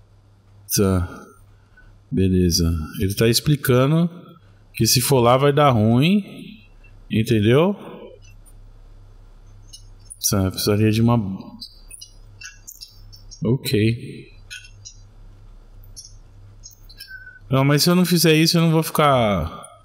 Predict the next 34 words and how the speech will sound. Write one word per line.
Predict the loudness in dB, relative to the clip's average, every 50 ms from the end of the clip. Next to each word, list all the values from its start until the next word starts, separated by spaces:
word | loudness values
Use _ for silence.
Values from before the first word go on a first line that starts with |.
| -20 -20 -20 -20 -20 _ _ _ _ _ _ _ _ _ _ _ _ _ _ _ -6
Eu | -2 0
não | 0 0
vou | 2 2 0 0 0 -4 -8
ficar | -10 -4 0 2 2
alegre, | 4 4 4 2 2 0 -2 -2
tá | -2 0
ligado? | 0 2 2 2 2 2 0 0
Se | -2 -4
eu | -2 -2
não | -2
conseguir | 0 0 0 0 0 0 0 0 0 0
derrotar | 0 0 0 0 0 -2 0 0 0
esse | 0 0 -2 -2 -2 -2 -4 -6 -10 -16 -20 -20 -20 -20 -20 -20 -20 -20 -20 -20 -16 -10
esse | -6 -4 -2 0 0
inimigo | 2 2 2 2 2 2 0
aqui. | 0 0 0 0 0 -2 -4 -4 -6 -8 -8 -8 -12 -16 -20 -20 _ _ _ _ -20 -18 -16 -16 -14 -16 -18 -20 -14 -6
Ele, | -4 -2 0 2 2
eu | 2
consigo | 2 2 2 2 0 0
fazer | 0 0 0 2 0
bomba? | 0 2 2 2 2 2 0 0
Deixa | 0 -2 -2 -2
eu | 0
ver. | 0 0 -2 -2
Craft. | 0 0 2 2 2 0 -2 -4 -4 -4 -4 -6 -12 -18 -20 -20 -20 -20 -20 -20 -20 _ _ _ -20 -20 -20 _ _ -4
Crafting. | 0 2 2 2 2 2 0 -2 0 2 2 4 4 4 2 0 -2 -8 -18 -18 -20 -20 -20 -20 -20 -20 -20 -20 -20 -20 -20 -20 -20 -20 -20 -20 -20 -20 -20 _ _ _ _ -20 -20 -20 _ -20 -20 -20 -20 -10 -4
Teleportation. | -2 0 0 0 0 0 -2 -2 -2 0 0 2 2 2 0 0 0 2
Não, | 2 2 2 2
não | 2 2
é | 2 2 2
isso | 0 0 -2
que | -4
eu | -4
quero. | -4 -2 0 0 0 0 -2 -4